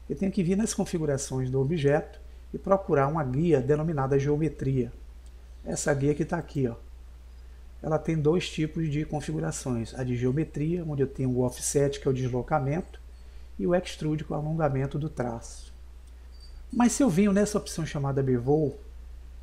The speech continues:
eu vou provocar o efeito de um traço a partir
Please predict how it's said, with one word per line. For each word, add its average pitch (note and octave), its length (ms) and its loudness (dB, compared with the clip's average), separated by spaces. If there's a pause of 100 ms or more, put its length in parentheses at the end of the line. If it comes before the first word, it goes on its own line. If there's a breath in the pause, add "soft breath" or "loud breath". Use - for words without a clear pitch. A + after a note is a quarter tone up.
(140)
eu G3 120 6
vou D3 280 4
provocar E3+ 1080 0
o F3+ 80 2
efeito E3 380 0
de D#3 100 0
um F#3 80 0
traço D3 640 -2
a - 80 -6
partir D#3+ 640 -4